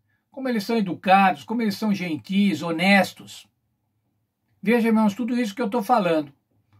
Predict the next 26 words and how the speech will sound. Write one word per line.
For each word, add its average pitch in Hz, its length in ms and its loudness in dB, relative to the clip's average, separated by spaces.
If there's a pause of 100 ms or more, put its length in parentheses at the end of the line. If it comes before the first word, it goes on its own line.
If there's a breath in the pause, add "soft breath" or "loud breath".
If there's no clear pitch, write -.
(200)
o - 80 -18
povo 220 280 -2
vai 208 260 2
ver 160 380 -2
através 160 580 0
das 160 200 -2
nossas 214 560 -2 (220)
obras. 123 720 -4 (1400)
Mas - 160 -2
as 175 140 0
nossas 247 420 2
obras 214 320 2
são 190 180 -2
decorrentes 196 680 -4
da 185 140 2
escolha 214 600 2
que 180 160 -8
Deus 180 320 -4
fez 180 440 -4 (180 soft breath)
e 175 100 -10
da 202 240 4
aceitação 196 800 -2
que 233 100 -8
fizemos 180 600 -2
ao 170 120 -2
aceitar 160 720 -2